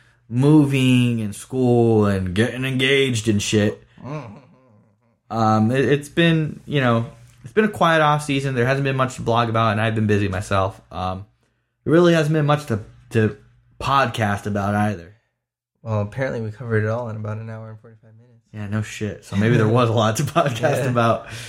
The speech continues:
Speaker 1: But, um, yeah, that's, that's about it. So
Speaker 2: It's been good. It's been
Speaker 1: until,
Speaker 2: fun.
Speaker 1: uh,
Speaker 2: I
Speaker 1: until
Speaker 2: hope
Speaker 1: next time,
Speaker 2: Yeah.
Speaker 1: in the name of the, uh, Uribe?
Speaker 2: The Uribe?
Speaker 1: The Han-, no, wait.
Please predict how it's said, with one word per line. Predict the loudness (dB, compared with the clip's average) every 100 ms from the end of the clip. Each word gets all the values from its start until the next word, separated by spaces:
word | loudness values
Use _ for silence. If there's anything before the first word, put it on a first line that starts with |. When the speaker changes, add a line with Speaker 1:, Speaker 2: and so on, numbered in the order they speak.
| -20 -20 _
Speaker 1:
But, | 0 2 0 -6 -18 _ -8
um, | -4 0 -2 -4 _ _ _ _
yeah, | -2 0 0
that's, | -2 -4 -4
that's | -6 -4
about | 2 2 4
it. | 2 -2 -4
So | 2 2 0
Speaker 2:
It's | -6
been | -6 -6
good. | -6 -10
It's | -10 -4
been | -2
Speaker 1:
until, | 2 2
Speaker 2:
fun. | 4
Speaker 1:
uh, | 2 2 0
Speaker 2:
I | -6
Speaker 1:
until | -2 0
Speaker 2:
hope | 2
Speaker 1:
next | 0 0
time, | 0 0 -2 -8
Speaker 2:
Yeah. | -10
Speaker 1:
in | -10 -10 -10
the | -6
name | -4 -4
of | -6
the, | -4 0 0
uh, | 0 -10 -18 _ _ _ _ _ _ _ _ -2
Uribe? | 2 4 2 0 -2
Speaker 2:
The | -10
Uribe? | -12 -12 -12 -14 -16 _ _ _
Speaker 1:
The | -6
Han-, | -4 0
no, | 2
wait. | 2 0